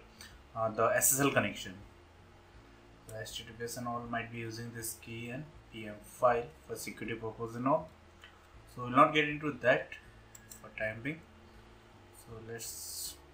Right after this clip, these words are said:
so this should come up with online rather than checking. So let's just wait for a couple of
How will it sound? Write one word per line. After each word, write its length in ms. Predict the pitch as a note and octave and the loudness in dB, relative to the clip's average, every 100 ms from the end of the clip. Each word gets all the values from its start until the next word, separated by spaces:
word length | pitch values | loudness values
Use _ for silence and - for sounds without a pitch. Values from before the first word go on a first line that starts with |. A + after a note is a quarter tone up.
| - - - - - - - - - - - - - - - - - - - - - - - - - | -20 -20 -20 -20 -20 -20 -20 -20 -20 -20 -18 -18 -18 -20 -20 -20 -20 -20 -20 -20 -20 -20 -20 -20 -18
so 320 | - B2+ A#2+ A#2+ - - | -12 -4 -4 -4 -12 -10
this 120 | B2+ | -6
should 240 | - - C3+ - | -4 -4 -6 -4
come 260 | B2+ A#2+ | -2 0
up 160 | B2+ B2+ - | -2 -4 -10
with 100 | A2+ - - - | -16 -16 -18 -12
online 760 | A2+ G#2+ A2 A#2+ B2+ A#2+ B2 C#3 - - - - - - - - - - - - - - - - | -8 -8 -6 -4 -2 -2 -4 -12 -16 -20 -20 -20 -20 -20 -20 -20 -20 -20 -20 -20 -20 -20 -20 -20
rather 260 | A2 A2 A2+ | -18 -12 -10
than 120 | A2+ | -8
checking. 560 | - - A#2 - B2 C3 - - - - - - - - - - - - | -4 -4 -4 -10 -12 -14 -16 -20 -20 -20 -20 -20 -20 -20 -20 -20 -20 -20
So 200 | - - A2+ | -20 -18 -12
let's 280 | A#2 A#2+ - | -10 -8 -8
just 300 | A#2+ A#2+ - - - - - B2 | -8 -6 -6 -8 -14 -16 -16 -10
wait 180 | B2 A#2+ | -10 -6
for 180 | - | -4
a 20 | A#2 | -4
couple 380 | - G#2+ - | -6 -14 -12
of 60 | A2+ | -14